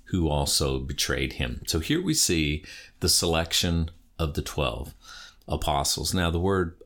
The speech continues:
apostle means one who is sent forth. As a matter of fact, Jesus was called an apostle. In Hebrews three one, "Wherefore, holy brethren, partakers of the heavenly calling, consider the apostle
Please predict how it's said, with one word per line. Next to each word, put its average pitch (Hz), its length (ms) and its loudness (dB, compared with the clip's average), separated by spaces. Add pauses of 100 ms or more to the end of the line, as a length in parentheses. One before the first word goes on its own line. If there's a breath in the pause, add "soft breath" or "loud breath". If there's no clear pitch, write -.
apostle 90 540 2
means 78 360 0
one 95 340 2 (100)
who 90 260 2
is 80 260 2
sent 76 440 0 (320 loud breath)
forth. - 580 -4 (260 loud breath)
As 80 140 2
a 82 60 4
matter 78 160 4
of 73 60 -4
fact, 87 320 -2
Jesus 92 640 2
was 95 160 2
called 69 380 0
an 87 120 2
apostle. 120 600 -2 (280 loud breath)
In 85 160 2
Hebrews 90 480 2
three 95 220 2
one, 92 340 2
"Wherefore, 87 420 2
holy 92 280 2
brethren, 87 400 2
partakers 90 600 0
of 87 80 0
the 82 80 0
heavenly 90 380 2
calling, 92 500 0
consider 95 480 2
the 90 160 2
apostle 98 760 0